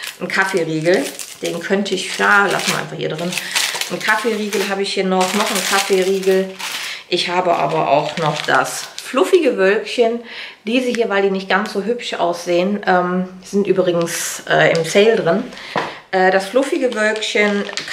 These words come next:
kannst du eigentlich, du kannst aber das ganze Jahr über düfteln. Wie gesagt, das ist hier nur Optik, da,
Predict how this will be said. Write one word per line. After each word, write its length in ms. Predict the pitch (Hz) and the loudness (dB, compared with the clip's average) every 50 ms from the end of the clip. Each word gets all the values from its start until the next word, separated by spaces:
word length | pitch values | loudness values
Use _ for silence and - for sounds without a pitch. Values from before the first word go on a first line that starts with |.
| - | -4
kannst 200 | - 190 - - | -4 -4 -8 -6
du 40 | 196 | -4
eigentlich, 300 | - 175 180 180 - - | -4 -2 -2 -2 -4 -4
du 80 | - 185 | -4 -4
kannst 280 | - - 233 254 269 | -2 -2 -2 0 0
aber 120 | 214 190 170 | 2 0 0
das 120 | - - | 0 2
ganze 360 | - 190 196 196 - 190 180 | 0 0 0 0 0 2 2
Jahr 320 | 180 185 220 196 196 185 - | 2 2 2 2 2 2 2
über 220 | 156 156 151 143 | 2 4 4 4
düfteln. 400 | 143 151 156 151 - 170 170 180 | 4 2 -6 -4 -4 -2 0 0
Wie 80 | 190 190 | 0 0
gesagt, 200 | 185 175 165 - | 2 0 0 0
das 100 | - - | -2 -4
ist 60 | - | -2
hier 160 | - 196 185 | 4 4 4
nur 160 | 185 185 - | 4 4 2
Optik, 300 | 185 180 - - 180 151 | 2 2 0 -2 -4 0
da, 260 | - 156 151 156 - | 0 0 0 -2 -6